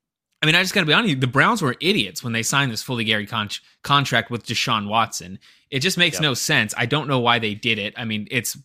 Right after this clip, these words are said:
Speaker 1: it was this long shot to get this quarterback that the, the,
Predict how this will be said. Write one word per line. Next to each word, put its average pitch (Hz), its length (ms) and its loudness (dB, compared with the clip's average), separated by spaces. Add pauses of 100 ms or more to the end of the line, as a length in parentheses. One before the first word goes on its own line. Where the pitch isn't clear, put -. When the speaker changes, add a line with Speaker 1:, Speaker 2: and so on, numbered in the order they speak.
(760)
Speaker 1:
it 131 100 -2
was 120 220 -2
this 117 220 -4
long 123 240 4
shot 110 320 0
to - 80 -6
get 107 280 -6
this 98 200 -4
quarterback 123 500 -4
that 101 140 -18
the, 113 100 -8
the, 104 260 -10